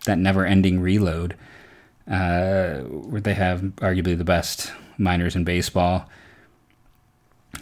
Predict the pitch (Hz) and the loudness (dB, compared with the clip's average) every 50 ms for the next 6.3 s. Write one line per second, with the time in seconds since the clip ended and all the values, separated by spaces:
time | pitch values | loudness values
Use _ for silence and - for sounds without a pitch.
0 | - - 117 104 98 95 95 101 92 - - 101 90 85 - 98 92 - - 98 | -12 -4 2 6 8 8 8 6 4 4 0 0 0 0 2 0 0 0 0 -2
1 | 76 90 92 90 - 98 87 85 - - - 85 87 87 87 90 101 90 85 - | 0 0 0 0 0 0 -2 -2 -2 -4 -2 0 0 0 0 0 0 -2 -2 -2
2 | 87 85 85 87 80 - 90 85 - 90 87 87 80 82 85 - - 92 80 73 | -4 -4 -2 -4 -4 -6 -6 -4 -4 -4 -4 -2 -2 -4 -4 -4 -4 -4 -6 -4
3 | - 92 87 90 90 90 90 92 92 - - - - - - - - - - - | -4 -2 -2 0 0 0 0 -2 -4 -4 -10 -18 -20 -20 -20 -20 -20 -20 -20 -20
4 | _ _ - - 95 92 92 87 - 101 95 87 87 87 90 85 92 82 - 92 | _ _ -6 -2 0 2 2 2 2 2 2 2 2 2 0 0 -2 -4 -4 -4
5 | 82 78 78 73 - - 82 - - 78 71 73 95 95 92 92 92 90 87 87 | -6 -6 -8 -8 -6 -6 -6 -6 -6 -8 -6 -4 -2 0 0 0 0 -2 -4 -4
6 | - 98 90 82 92 - | -4 -4 -4 -4 -6 -8